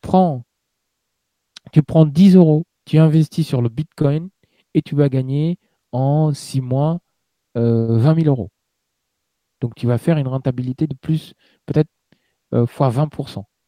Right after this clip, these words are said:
Plus vingt pour cent. Cool, ok, je vais le faire. » Deux mois plus tard. Ah,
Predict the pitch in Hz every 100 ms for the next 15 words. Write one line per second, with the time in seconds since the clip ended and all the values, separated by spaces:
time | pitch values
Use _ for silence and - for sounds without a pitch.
0 | _ _ _ _ _ 123 113 131 127 -
1 | - - _ _ _ _ _ _ _ _
2 | _ 240 175 - _ 160 233 185 - _
3 | _ _ _ _ _ 113 120 120 113 _
4 | _ _ _ _ _ _ _ _ _ _
5 | _ _ _ _ _ _ _ _ _ -
6 | 107 78 80 - 175 - 220 214 214 208
7 | 220 220 226 214 - - - 160